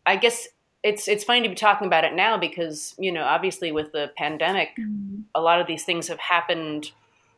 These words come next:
Speaker 1: in a totally different way. So it's like gentrification is almost yesterday's news. And I'm not sure what's gonna come
Speaker 2: Yeah.
Speaker 1: next because of now, of course, so many things have closed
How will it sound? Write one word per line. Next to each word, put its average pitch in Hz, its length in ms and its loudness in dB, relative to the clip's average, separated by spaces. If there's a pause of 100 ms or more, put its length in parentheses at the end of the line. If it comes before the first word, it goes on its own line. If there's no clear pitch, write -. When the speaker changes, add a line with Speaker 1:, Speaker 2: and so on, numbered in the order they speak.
(200)
Speaker 1:
in 180 140 2
a 156 140 0
totally 170 340 0
different 160 400 -2
way. 170 280 4
So 151 240 -2
it's 151 160 -4
like 156 120 -2
gentrification 180 760 -2
is 139 80 -6
almost 160 420 0
yesterday's 156 640 -2
news. 170 500 -2
And 160 140 -4
I'm 190 100 -2
not 262 160 2
sure 269 220 0
what's 233 220 0
gonna 262 180 -2 (100)
come 190 160 2
Speaker 2:
Yeah. 208 240 2
Speaker 1:
next 339 340 2
because 185 320 -6
of 170 100 -8
now, 220 280 -4
of - 160 -10
course, 170 360 -2 (540)
so - 160 -2
many 202 220 0
things 214 320 -2
have 185 160 -8
closed 220 680 2